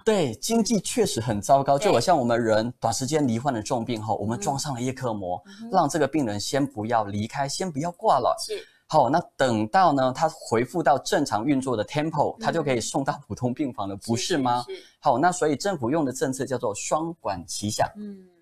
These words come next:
Speaker 1: 哦，
Speaker 2: 了解。
Speaker 1: 财大，哦，
Speaker 2: 嗯。
Speaker 1: 整个财政部呢，用相关的财政宽松，
Speaker 2: 嗯哼。
Speaker 1: 央行用相关的货币宽松
Speaker 2: 是。
Speaker 1: 来拯救这个市场。
Speaker 2: 所以现在应该有机会，老师，你下这个休克期应该快结束了吗？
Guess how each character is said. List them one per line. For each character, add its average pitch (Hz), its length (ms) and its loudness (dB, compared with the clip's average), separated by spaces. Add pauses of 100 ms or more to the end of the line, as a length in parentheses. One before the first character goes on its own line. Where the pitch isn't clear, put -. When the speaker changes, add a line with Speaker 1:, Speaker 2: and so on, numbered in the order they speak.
(120)
Speaker 1:
哦， 143 180 4
Speaker 2:
了 - 20 0
解。 - 140 -4
Speaker 1:
财 110 260 0
大， 156 300 0 (260)
哦， 123 200 0
Speaker 2:
嗯。 104 60 -6
Speaker 1:
整 107 100 -2
个 117 60 -2
财 135 180 0
政 185 220 2
部 185 160 4
呢， 143 120 4
用 156 220 4
相 147 220 0
关 143 200 2
的 120 220 6
财 - 160 -4
政 151 140 -4
宽 160 180 -2
松， 165 240 2 (220)
Speaker 2:
嗯 196 160 -14
哼。 208 60 -6
Speaker 1:
央 233 180 6
行 127 180 0
用 156 160 2
相 139 220 0
关 131 120 2
的 120 80 -2
货 135 140 0
币 117 140 -2
宽 107 200 -6
松 110 300 0
Speaker 2:
是。 107 60 -14 (220)
Speaker 1:
来 104 140 4 (120)
拯 98 200 -2
救 110 200 -4
这 107 100 -8
个 101 60 -6
市 98 200 -6
场。 - 220 -8 (220)
Speaker 2:
所 - 160 -6
以 - 20 -4
现 240 320 -4
在 226 200 0
应 247 220 -4
该 233 220 -2
有 202 360 0
机 254 280 -6
会， 262 280 0
老 190 200 -6
师， 240 160 -10
你 214 160 -12
下 214 240 -4
这 208 80 -12
个 196 100 -12
休 247 300 2
克 262 260 0
期 - 260 -8
应 202 100 -6
该 226 160 -4
快 226 180 -2
结 180 240 -6
束 190 300 -6
了 175 100 -8
吗？ 202 120 -16